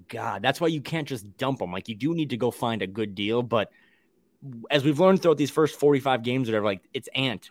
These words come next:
We don't even know what Karl fits into this stuff. And I think Karl's an all-star. Like, you, it's, it's just gonna, it might not even be the, D'Lo's fault,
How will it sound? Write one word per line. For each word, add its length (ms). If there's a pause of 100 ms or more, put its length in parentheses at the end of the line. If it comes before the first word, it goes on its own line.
We 100
don't 100
even 160
know 120
what 280
Karl 320
fits 220
into 160
this 140
stuff. 160
And 80
I 40
think 160
Karl's 320
an 140
all-star. 420
Like, 160 (560)
you, 340
it's, 580
it's 160
just 200
gonna, 420
it 80
might 160
not 160
even 160
be 160
the, 160 (280)
D'Lo's 320
fault, 360